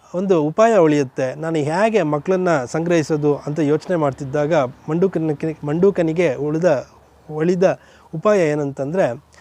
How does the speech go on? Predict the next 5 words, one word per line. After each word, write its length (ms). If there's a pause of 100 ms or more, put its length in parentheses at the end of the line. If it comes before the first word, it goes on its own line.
(480)
ಆತ 280 (720)
<clears throat> 640
ಮಾಂತ್ರಿಕನ 600
ವೇಷ 280
ಬದಲಾಯಿಸಿ 680